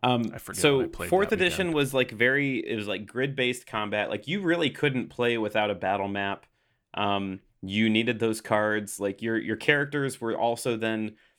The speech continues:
Speaker 1: uh, classified into one of four categories. Your character was either a striker, a leader, a controller, or a defender. And then all the classes were kind of under each one of those categories. So, um, you know, as a bard,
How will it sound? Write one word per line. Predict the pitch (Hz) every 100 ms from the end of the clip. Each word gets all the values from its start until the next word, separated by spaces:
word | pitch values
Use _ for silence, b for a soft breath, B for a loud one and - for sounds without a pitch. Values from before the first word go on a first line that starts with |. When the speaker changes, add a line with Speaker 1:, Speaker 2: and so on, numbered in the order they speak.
| b _
Speaker 1:
uh, | 110 98 98 - - -
classified | - 156 143 143 - 110 107 104 101
into | - 113 110 117 107 101 95 -
one | 104 123
of | 123
four | 110 123 104
categories. | - 101 95 87 71 - -
Your | 107
character | - 120 110 110
was | 104 101
either | 104 98 90
a |
striker, | 85 - 117 113 110 110 107 -
a | 98
leader, | 98 107 104 104 98
a | -
controller, | 107 98 - 104 107 101
or | - 92
a | 85
defender. | - 139 147 92 73 - b b b b -
And | 123
then | 120
all | 123 135
the |
classes | - 123 117 120 107
were | 107
kind | - 110
of | 101 -
under | 110 110
each | 104 104 -
one | 104
of |
those | 90 87
categories. | - 101 98 87 87 90 92
So, | - 101 98 95 b b b b
um, | - 101 98 -
you | 131
know, | 117
as | 117 113
a |
bard, | 98 110 131 117 104 104 113